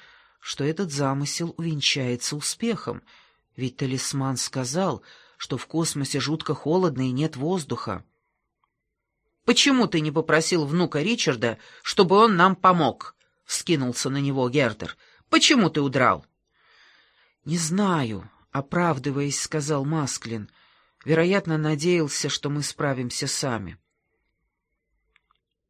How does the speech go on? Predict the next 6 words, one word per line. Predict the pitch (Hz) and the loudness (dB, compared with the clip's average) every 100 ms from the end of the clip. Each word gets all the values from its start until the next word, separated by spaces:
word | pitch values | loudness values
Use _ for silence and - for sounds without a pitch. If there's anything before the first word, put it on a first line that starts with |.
| _ _ - | _ _ -4
"Но | 156 175 | 2 4
ведь | 165 - | 4 2
вы | 160 | 0
ездили | 165 147 165 143 143 165 165 | 2 4 4 4 2 2 4
на | 160 | 4
грузовике, | 147 160 156 170 185 180 151 113 92 | 2 2 2 2 0 0 0 0 -2